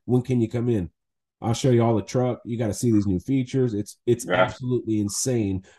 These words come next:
Speaker 1: what they've done with the new twenty twenty-three Tacoma. I can't even believe this.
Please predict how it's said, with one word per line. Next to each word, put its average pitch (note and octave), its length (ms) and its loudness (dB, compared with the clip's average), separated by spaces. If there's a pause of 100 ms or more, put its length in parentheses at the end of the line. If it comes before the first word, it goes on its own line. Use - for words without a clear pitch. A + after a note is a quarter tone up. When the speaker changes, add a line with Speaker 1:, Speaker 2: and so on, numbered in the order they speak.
(100)
Speaker 1:
what A2+ 240 0
they've A2 200 4
done A#2+ 220 4
with A2 160 4
the G#2+ 80 2
new A2 220 4
twenty A#2 320 0
twenty-three A2 480 0
Tacoma. A2 500 0 (320)
I C#3+ 80 0
can't D3+ 300 2
even C3 180 4
believe B2 320 4
this. A2+ 300 -2